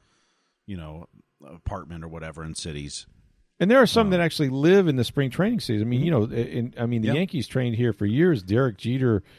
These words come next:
Speaker 1: Yep.
Speaker 2: um, even before he built Saint Petersburg, and Jose Posada and all those guys,
Speaker 1: Mm-hmm.
Speaker 2: um, have homes in Tampa. I mean, that's where they
Speaker 1: Yep.
Speaker 2: decided to make their home. So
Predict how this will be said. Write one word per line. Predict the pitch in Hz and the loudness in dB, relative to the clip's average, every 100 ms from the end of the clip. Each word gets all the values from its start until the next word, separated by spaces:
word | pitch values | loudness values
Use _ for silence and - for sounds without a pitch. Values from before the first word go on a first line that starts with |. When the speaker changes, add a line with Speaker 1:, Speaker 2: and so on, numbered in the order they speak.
| _ | _
Speaker 1:
Yep. | 160 - | -8 -6
Speaker 2:
um, | 117 98 101 135 | -4 0 -2 0
even | 131 120 | 0 2
before | 113 123 113 | 0 4 2
he | |
built | 98 113 110 - _ | 4 2 2 -2 _
Saint | - 113 95 | -4 -2 -2
Petersburg, | 127 151 147 95 107 104 101 | 0 2 2 2 2 2 0
and | 101 | 0
Jose | 110 110 113 | 2 4 2
Posada | - 98 - 120 131 123 104 | 0 -4 0 0 2 0 0
and | 101 | 0
all | 110 | 0
those | 113 101 | 2 2
guys, | 110 107 104 | 0 -2 -2
Speaker 1:
Mm-hmm. | 135 190 _ _ _ - | -4 -6 _ _ _ -6
Speaker 2:
um, | 113 104 | -2 -2
have | - 117 123 98 | -2 0 0 2
homes | 120 123 101 | 2 2 0
in | 127 110 | -2 0
Tampa. | 117 170 180 - | 0 0 -2 -6
I | |
mean, | 101 104 | -4 -2
that's | 113 123 | 0 0
where | 139 | 0
they | 120 | 0
Speaker 1:
Yep. | 107 | 0
Speaker 2:
decided | 92 120 120 107 | -2 -2 -2 -2
to | 98 | -4
make | 101 127 - | -2 -2 -2
their | 101 85 | -4 -2
home. | 85 - | -4 -6
So | 87 120 110 | -2 2 2